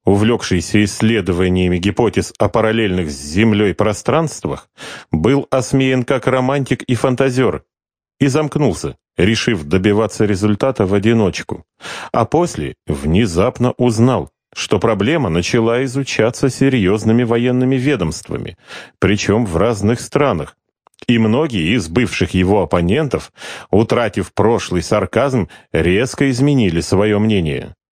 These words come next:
Однако таковые новости были восприняты им с равнодушием. Он уже слишком далеко ушел по дороге, начало которой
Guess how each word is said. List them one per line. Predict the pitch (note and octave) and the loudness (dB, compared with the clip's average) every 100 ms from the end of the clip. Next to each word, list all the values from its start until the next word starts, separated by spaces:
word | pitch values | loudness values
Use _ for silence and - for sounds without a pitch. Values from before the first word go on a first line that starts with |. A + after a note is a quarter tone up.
| _ | _
Однако | - G2 F#2+ B2 B2 B2 | -2 0 2 0 0 -2
таковые | B2+ C3+ B2+ C3+ B2+ | 0 0 0 0 0
новости | A#2 D#3+ G2 - - - - _ _ - | 0 0 -2 -4 -12 -14 -14 _ _ -8
были | - C#3+ C#3+ D3+ | -4 0 2 2
восприняты | B2 B2+ - A#2 C3+ B2 B2+ | 0 -2 -2 0 2 2 0
им | A2+ A#2 B2 G2+ | 0 2 0 0
с | - | 0
равнодушием. | G#2 A2+ B2 C#3 - - - - _ _ _ _ | 0 2 0 -2 -4 -8 -12 -16 _ _ _ _
Он | - A2 C3+ | 0 2 2
уже | A#2 C3 | 0 -2
слишком | - C#3 D#3+ - F2 D#2+ | -2 -4 -4 0 0 2
далеко | F#2 G2 - G2 | 2 0 2 0
ушел | F#2 - A2+ F#2 - | 0 0 0 0 -2
по | G#2+ | 0
дороге, | G2+ G#2 G2+ E2 D#2+ - - - - | 2 2 0 0 -4 -6 -12 -12 -2
начало | G2+ A2 - G#2+ G#2 | 0 2 0 2 0
которой | G2+ G2+ - C#3 B2 C2+ | 0 -2 0 -2 -2 -4